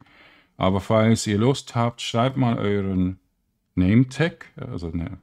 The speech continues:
Spielername, rein. Und auch wenn ihr Bedrock oder so spielt, geht's, glaub ich. Und Konsole. Oh,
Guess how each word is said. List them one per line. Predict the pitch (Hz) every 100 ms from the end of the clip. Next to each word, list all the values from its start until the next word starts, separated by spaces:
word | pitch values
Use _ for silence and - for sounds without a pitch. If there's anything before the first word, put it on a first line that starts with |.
| _ _ -
Spielername, | - 98 120 135 131 139 190 - _ _ _ _ _ _ _ _ _ _ -
rein. | 113 143 214 - _ _ _ _ _ _
Und | - 104 101 104 101
auch | 95 90
wenn | 101
ihr | 113
Bedrock | 113 107 110 107 -
oder | 104 101
so | 101
spielt, | 98 - 101 101 -
geht's, | 98 101 -
glaub | 101 95 98
ich. | 98 - _ _ _ _ _ _ -
Und | 101 98
Konsole. | - 101 95 98 95 98
Oh, | 85 82